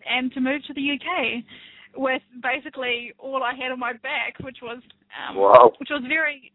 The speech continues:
Speaker 1: very surprising and very random, um, for myself, 'cause I was always, you know, kind of a planning person, and I had my
Speaker 2: Yeah.
Speaker 1: business goals to, in New Zealand, which I was developing, but I just got to a point when I wanted, I, I needed more, and I had,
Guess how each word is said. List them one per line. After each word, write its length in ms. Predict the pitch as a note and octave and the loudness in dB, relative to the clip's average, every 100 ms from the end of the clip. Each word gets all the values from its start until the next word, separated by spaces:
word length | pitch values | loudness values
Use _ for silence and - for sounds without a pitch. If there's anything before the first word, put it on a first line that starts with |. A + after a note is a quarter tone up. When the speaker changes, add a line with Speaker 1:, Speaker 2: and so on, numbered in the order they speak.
| - | -12
Speaker 1:
very 280 | D4+ D#4+ D#4+ | -4 -4 -4
surprising 460 | - C#4+ C#4 B3+ | -8 -6 -6 -6
and 100 | B3+ | -10
very 240 | B3 C4 B3 | -8 -6 -6
random, 640 | A#3+ B3 B3+ A#3 G3 G#3 - _ _ | -6 -6 -6 -10 -14 -16 -20 _ _
um, 280 | A#3+ A#3 A3+ - | -4 -4 -6 -10
for 140 | C4+ B3 | -8 -6
myself, 480 | A#3 - C4 A#3 - | -8 -6 -4 -4 -8
'cause 100 | B3+ | -12
I 60 | A#3+ | -10
was 100 | A#3 | -8
always, 300 | B3 A#3 A3+ | -4 -4 -6
you 60 | |
know, 120 | A3+ A#3+ | -10 -6
kind 240 | B3+ A#3 | -6 -6
of 80 | A3 | -12
a 40 | - | -6
planning 480 | B3 B3 B3 A3+ A#3 | -2 -2 -2 -6 -8
person, 420 | C4+ C4 D#4 D4 | -8 -6 -4 -2
and 100 | B3 | 0
I 120 | A3+ | 0
had 260 | B3+ B3 A#3 - - - _ - | -2 -4 -6 -16 -20 -20 _ -6
my 180 | B3 A#3 | -2 2
Speaker 2:
Yeah. 160 | B3 | 2
Speaker 1:
business 220 | C4+ C4 - | 2 -2 -4
goals 380 | A#3+ A#3+ A#3+ - _ | -4 -4 -6 -14 _
to, 340 | A#3+ B3 A#3 - - _ | -6 -6 -8 -14 -20 _
in 100 | B3+ | -4
New 140 | B3+ A#3 | -4 -2
Zealand, 240 | B3 C4 | -4 -2
which 140 | B3+ A#3+ | -4 -2
I 100 | A#3+ | -4
was 120 | A#3+ | -6
developing, 640 | A#3 A3+ B3+ D#4+ G#4+ F#4 C4 - | -8 -8 -6 -8 -8 -12 -12 -8
but 120 | - - _ _ _ _ | -10 -10 _ _ _ _
I 100 | D4+ | -6
just 220 | D#4 D4 - | -6 -8 -6
got 160 | D#4 | -4
to 80 | F4 | -6
a 60 | B3 | -10
point 340 | D#4 F#4 B3 | -10 -10 -8
when 300 | B3 B3 A#3+ - | -8 -10 -12 -10
I 140 | A#3+ B3 | -8 -6
wanted, 360 | B3+ C4+ A#3 - - | -6 -8 -10 -20 -12
I, 280 | A3+ - B3 | -8 -4 -4
I 40 | |
needed 300 | B3+ C#4+ C4 | -4 -6 -8
more, 340 | A#3 C#4+ C#4+ | -8 -8 -6
and 120 | A3 A3+ | -6 -6
I 120 | B3 | -6
had, 240 | B3 A3+ | -8 -10